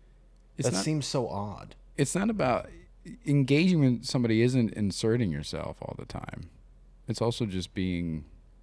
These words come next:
Speaker 1: actively listening and stuff like that.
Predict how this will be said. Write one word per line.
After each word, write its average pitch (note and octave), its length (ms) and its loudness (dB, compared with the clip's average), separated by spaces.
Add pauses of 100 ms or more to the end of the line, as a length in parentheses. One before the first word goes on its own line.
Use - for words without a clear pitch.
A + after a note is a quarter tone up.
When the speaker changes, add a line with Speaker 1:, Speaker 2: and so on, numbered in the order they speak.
(240)
Speaker 1:
actively F2+ 960 -6 (1200)
listening F#2+ 600 -2
and D2 140 -6
stuff - 240 -8
like D#2 200 -8
that. - 280 -10